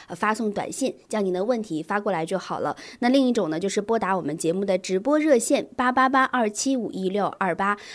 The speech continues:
那同样的，要和大家温馨提醒了，今天啊，就在下一个时段儿，李进呢将为大家抽出一瓶这个黑高兹，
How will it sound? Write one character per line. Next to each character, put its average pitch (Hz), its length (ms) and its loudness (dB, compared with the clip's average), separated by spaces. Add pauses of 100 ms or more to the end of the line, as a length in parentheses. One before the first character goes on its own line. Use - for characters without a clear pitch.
那 247 100 0
同 233 160 0
样 233 160 2
的， 208 80 0
要 208 140 2
和 196 120 -2
大 185 160 -2
家 190 160 0
温 202 160 2
馨 214 220 -4
提 190 160 -4
醒 196 180 -2
了， 139 120 -2
今 277 240 4
天 294 200 2
啊， 240 160 0
就 311 140 0
在 277 160 4
下 254 220 0
一 220 80 -2
个 190 100 -2
时 202 180 -4
段 180 180 2
儿， 139 100 -2 (220)
李 190 120 -2
进 285 240 2
呢 240 180 0
将 254 200 4
为 240 80 0
大 220 180 0
家 226 240 2 (220)
抽 269 280 4
出 277 300 0
一 277 180 0
瓶 196 440 -2 (200)
这 202 120 -2
个 160 80 -2
黑 277 180 0
高 285 240 2
兹， 302 300 -2